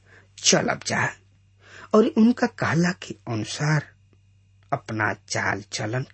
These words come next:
के बिताइब जा, त पक्का जानी प्रभु हमनी के आशीष दी हैं। ऐसे हमनी के चाही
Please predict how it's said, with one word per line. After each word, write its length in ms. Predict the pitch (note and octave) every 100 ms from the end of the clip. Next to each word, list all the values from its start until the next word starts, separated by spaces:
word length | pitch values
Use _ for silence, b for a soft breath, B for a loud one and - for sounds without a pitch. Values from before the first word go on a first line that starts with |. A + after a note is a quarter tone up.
| -
के 220 | F#2 - -
बिताइब 480 | A2 A2 F#2 G2+ G#2
जा, 260 | - G#2+ A#2+ - _ _ B B B B -
त 40 |
पक्का 580 | A3+ - C#4+ - - D3+
जानी 460 | - - E3 A2+ - _ _ _ -
प्रभु 340 | A2 G2+ A#2 B2+
हमनी 280 | F#2+ G2 A#2+
के 220 | - - - -
आशीष 480 | - - - -
दी 140 | - -
हैं। 280 | - G#3 - _ _ _ B B -
ऐसे 600 | A#3 G#3 - B2 F3 - _ _ _ b b -
हमनी 260 | F#3+ G3 A#3
के 220 | - A3
चाही 680 | G#3+ - A2 G#2+ D#3+ A#2+